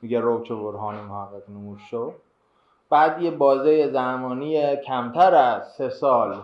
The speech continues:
با شمس هست. بعد صلاح الدین زرکوب و حسام الدین چلبی مخاطبان خلاق مولانا هستن که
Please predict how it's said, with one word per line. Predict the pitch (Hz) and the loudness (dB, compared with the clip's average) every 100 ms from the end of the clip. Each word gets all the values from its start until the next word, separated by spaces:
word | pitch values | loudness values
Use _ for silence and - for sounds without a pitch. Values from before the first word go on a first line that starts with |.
| - | -14
با | 127 | -12
شمس | 107 143 147 151 | -10 -4 -4 -2
هست. | 117 110 107 - - - - 101 101 - _ _ _ | -2 0 0 -2 -4 -16 -14 -8 -8 -8 _ _ _
بعد | 131 131 135 143 139 143 - - _ - 143 | 2 4 2 0 -2 -6 -8 -20 _ -10 -8
صلاح | 123 139 123 123 120 127 | -2 2 2 2 0 -4
الدین | 123 131 127 127 - _ _ | -8 -8 -8 -12 -18 _ _
زرکوب | 120 123 120 117 117 - 165 147 127 | -14 -10 -4 -2 -4 -6 -8 -8 -4
و | 120 117 117 | -4 -4 -8
حسام | 123 - 120 113 | -14 -8 -6 -6
الدین | 113 113 123 117 | -10 -10 -10 -10
چلبی | 120 117 110 113 135 139 127 127 | -8 -6 -4 -6 -6 -8 -10 -12
مخاطبان | 113 120 117 113 113 120 120 | -10 -8 -6 -6 -4 -4 -4
خلاق | 120 113 110 123 127 | -6 -6 -4 -6 -6
مولانا | 117 110 110 107 117 | -8 -10 -12 -12 -12
هستن | 135 143 - 143 139 - | -12 -12 -14 -18 -16 -14
که | 143 | -14